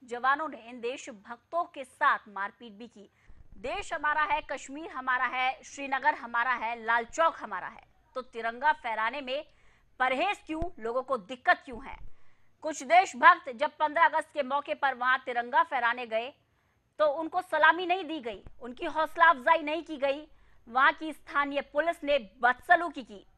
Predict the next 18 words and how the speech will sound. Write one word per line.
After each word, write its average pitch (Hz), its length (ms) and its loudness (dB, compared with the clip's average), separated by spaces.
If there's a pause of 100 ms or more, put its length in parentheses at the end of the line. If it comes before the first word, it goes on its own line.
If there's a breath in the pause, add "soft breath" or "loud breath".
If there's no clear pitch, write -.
(300 soft breath)
यही 269 220 2
नहीं, 381 220 4
श्रीनगर 320 380 -4
पुलिस 302 260 -6
के 294 120 -10
जवानों 285 380 0
ने 311 180 -4
इन 294 100 -8
देशभक्तों 269 640 -6
की 302 260 -12
किसी 302 400 -14
अज्ञात 247 560 -2
थाने 247 320 -2
में 277 220 -4
जाकर 277 520 2 (540 soft breath)
शिकायत 359 520 6
दर्ज 320 240 0
करवाई। 277 500 -4